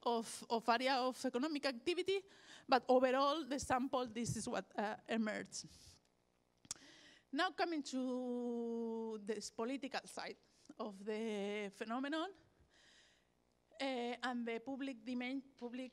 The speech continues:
policy dimension of the platform economy, uh, the pub-,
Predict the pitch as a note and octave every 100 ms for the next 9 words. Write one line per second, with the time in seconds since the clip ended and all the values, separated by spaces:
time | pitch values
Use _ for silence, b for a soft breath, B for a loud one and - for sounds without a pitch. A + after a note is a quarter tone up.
0 | - B3 A#3 - B3+ A#3 A#3 B3+ D4+ E4+
1 | E4 D4 C4+ C#4+ C#4+ C#4+ C#4+ C#4 C#4 C#4+
2 | D4+ E4+ F#4 G4+ E4+ B B B B B
3 | B B B B C4 B3+ B3 A#3+ A#3+ A#3+
4 | D4+